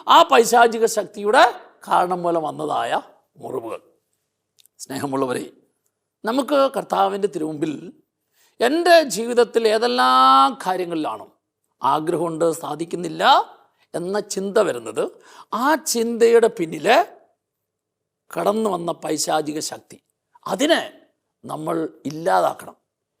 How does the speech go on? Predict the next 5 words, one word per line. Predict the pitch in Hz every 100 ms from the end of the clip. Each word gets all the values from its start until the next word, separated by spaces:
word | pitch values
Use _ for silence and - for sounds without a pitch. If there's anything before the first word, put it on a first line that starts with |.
| -
ഇല്ലാതാക്കണമെങ്കിൽ | 135 147 175 160 147 147 - 175 302 - _ _ -
ഈശോയുടെ | 135 160 175 175 175 175 175
സ്നേഹം | - - 151 147 165
കൊണ്ട് | 165
നിറയണം, | 170 185 180 185